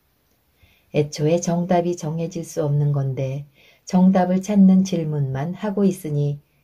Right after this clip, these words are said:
답은 찾아가지 않고 젊은이들의 좌절감만 늘어날 뿐이었던 것입니다.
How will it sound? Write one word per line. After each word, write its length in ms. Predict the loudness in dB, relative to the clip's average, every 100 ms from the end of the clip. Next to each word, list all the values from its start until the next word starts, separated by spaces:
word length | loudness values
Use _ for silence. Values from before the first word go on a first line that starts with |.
| _ _
답은 320 | -6 -2 -2
찾아가지 580 | -2 -2 -2 -2 -4 -4
않고 580 | -6 -8 -4 -4 -6 -12 _ _ _
젊은이들의 760 | -6 -2 0 0 0 0 -2 -2
좌절감만 920 | -4 -2 0 0 0 -4 -2 -4 -2
늘어날 460 | 0 0 0 -4 -2
뿐이었던 640 | 4 4 4 -2 -6 -6
것입니다. 720 | -8 -8 -8 -8 -8 -12 -14